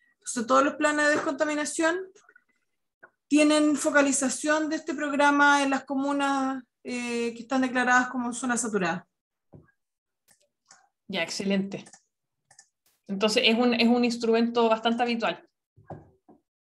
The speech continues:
Speaker 2: Carola, tal vez podrías comentar cómo se hace la postulación a esto, ¿se hace a nivel central o se hace a nivel de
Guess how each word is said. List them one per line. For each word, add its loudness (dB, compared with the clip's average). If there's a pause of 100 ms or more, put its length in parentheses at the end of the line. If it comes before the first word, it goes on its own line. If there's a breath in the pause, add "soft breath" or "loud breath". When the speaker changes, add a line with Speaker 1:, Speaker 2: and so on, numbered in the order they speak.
(680 loud breath)
Speaker 2:
Carola, 6
tal 0
vez -6
podrías -2
comentar -4
cómo -2
se -6
hace -2
la 0
postulación -4
a 0
esto, -2
¿se -4
hace -6
a -4
nivel 2
central -2
o 0
se -2
hace -2
a -4
nivel 0
de -4